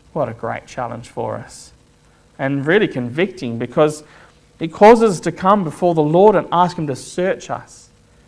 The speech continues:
And of course, to repent before the Lord. You know, if we're gonna make a difference in our walk as Christians and thrive here in the Northeast for the glory of God and the hope of the gospel, we too then need to excel in character. We need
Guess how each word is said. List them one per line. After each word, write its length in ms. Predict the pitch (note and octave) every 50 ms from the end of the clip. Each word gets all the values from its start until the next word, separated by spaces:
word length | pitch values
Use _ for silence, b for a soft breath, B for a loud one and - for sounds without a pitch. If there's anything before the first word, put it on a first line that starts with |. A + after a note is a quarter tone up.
| b b b b b b _ _ _ _ _ _
And 180 | D#3+ C#3+ C#3
of 140 | C3 C3 C3+
course, 220 | - E3+ D#3 D3+
to 100 | - -
repent 440 | C3 A#2+ B2 - - D#3+ D#3+ - -
before 260 | - C3 - - B2
the 80 | A#2+ B2
Lord. 340 | B2 B2+ C3 C3+ B2+ A#2+ A#2+ C#3 C#3+ D#3
You 80 | D#3+ E3
know, 60 | E3
if 100 | D#3+ E3
we're 120 | G#3 G#3+
gonna 140 | G#3+ A3 G3+
make 220 | F#3+ F#3 F#3 F3+
a 60 | - D3
difference 560 | C#3+ E3 F3 F3+ F3+ - F#3 E3 D#3 D#3+ B B B B B B
in 80 | E3 E3
our 120 | E3 D#3
walk 360 | D#3 D#3+ F3 F#3+ F#3+ F#3+ F#3+
as 160 | F3+ C#3 C3+
Christians 640 | - - - G3 F#3+ F#3 F#3 - - F#3+ F#3 F#3 E3+ E3
and 240 | D3+ D3 C#3+ C#3+
thrive 640 | C#3+ - - - F3 F3 F3+ F#3+ G3 F#3+ F#3+ F#3+ -
here 180 | - F#3 F3+
in 80 | F3 E3
the 80 | D3 C#3+
Northeast 520 | D3 E3 E3 E3+ E3+ E3+ F3 F3 E3 E3+
for 80 | D#3 C#3
the 100 | D3 C#3+
glory 320 | D3+ D3+ D#3 E3 F3 F3
of 160 | E3+ E3 F3
God 340 | - D#3+ D#3 D3+ D3 D3 B B B B B
and 100 | - D#3
the 60 | D#3+ C#3+
hope 260 | - E3+ F3 F3 -
of 60 | C#3
the 80 | C#3 C#3+
gospel, 400 | D3+ E3+ D#3+ E3 D#3+ - D3+ C3
we 180 | C#3 D#3 D#3
too 320 | D3+ D3+ - - G#3 G3 F3
then 220 | C3 C3+ B2+ C3
need 300 | C3+ C3+ C3+ C3+ C3+ - - _ _ -
to 240 | - A2+ - -
excel 640 | C#3 - - - - - - E3 D3 C#3 C3 B2+ A2+
in 220 | - C3 B2+ B2+ A#2+
character. 360 | - - C3 B2+ B2 - C#3+
We 160 | C3+ D3+ D3+
need 380 | D#3 D#3 E3+ E3 D#3 D3 D3 B